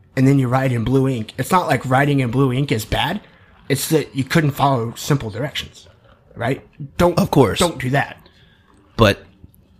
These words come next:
Speaker 2: nineteen-year-old, twenty-year-old kids tend to not follow all the directions all the time.
Speaker 1: I'm surprised we haven't seen more of that, and we'll move on, but I'm surprised we haven't seen more of this around college football this year,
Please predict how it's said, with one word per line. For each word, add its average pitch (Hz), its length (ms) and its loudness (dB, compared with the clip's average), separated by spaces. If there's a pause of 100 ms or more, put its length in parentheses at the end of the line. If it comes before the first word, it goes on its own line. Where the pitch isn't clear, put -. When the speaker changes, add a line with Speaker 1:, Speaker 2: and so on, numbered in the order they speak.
(240)
Speaker 2:
nineteen-year-old, 120 760 2
twenty-year-old 110 580 2
kids 113 360 2
tend 113 300 2
to 104 60 2
not 101 240 0
follow 101 320 2
all 104 200 2
the 98 100 0
directions 101 480 0
all 73 140 -2
the - 80 -4
time. - 260 -10
Speaker 1:
I'm - 160 4
surprised 254 320 0
we 202 60 4
haven't 190 160 -2
seen 170 220 2
more 151 180 2
of 190 80 -4
that, 233 260 0
and 139 460 0
we'll 151 120 4
move 165 200 2
on, 165 180 0
but 156 120 2
I'm 160 100 0
surprised 196 320 0
we 180 40 2
haven't 170 160 0
seen 156 160 2
more 139 160 2
of 156 80 -2
this 160 200 0
around 139 220 2
college 139 260 0
football 139 300 0
this 135 240 0
year, 160 300 -2